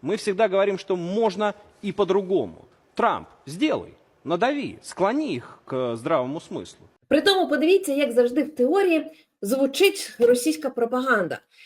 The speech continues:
Speaker 2: Як бравурно вони наступають, перемагають, захоплюють, як вони виходять за межі України і переходять на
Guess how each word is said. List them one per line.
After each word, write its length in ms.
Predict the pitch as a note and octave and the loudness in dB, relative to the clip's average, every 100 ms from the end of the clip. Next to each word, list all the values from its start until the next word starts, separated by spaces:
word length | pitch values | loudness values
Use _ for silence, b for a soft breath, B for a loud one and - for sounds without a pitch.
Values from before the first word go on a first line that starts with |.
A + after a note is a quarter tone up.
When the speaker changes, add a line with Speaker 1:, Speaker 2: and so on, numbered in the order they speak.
| b | b
Speaker 2:
Як 220 | C4 B3+ | 4 4
бравурно 500 | C#4+ D4 F4 E4+ D#4+ | 2 2 2 0 0
вони 400 | D#4 D#4 D#4+ - _ | 0 0 0 -4 _
наступають, 760 | G#3 C#4 D#4 E4 C4+ A#3 D#3+ - | 0 0 2 -2 2 4 2 0
перемагають, 600 | A#3+ D#4 E4+ D4+ A#3 F3+ | 0 0 0 0 0 -2
захоплюють, 680 | G#3+ D#4 G4+ F4+ - F#3 E3+ | -2 -2 2 2 2 -2 0
як 140 | B3+ D#4+ | 0 0
вони 140 | E4+ | -6
виходять 360 | E4 F4+ E4 C4+ | -6 -6 -6 -6
за 80 | |
межі 220 | D4+ D#4+ C#4+ | -4 -4 -4
України 480 | C4 C#4 G4 E4+ - b | -2 0 2 0 -4 b
і 100 | - | -6
переходять 680 | B3 A#3 G3+ A#3+ E4+ D4 B3 | 2 2 2 -2 -2 -2 -2
на 180 | A#3+ | 0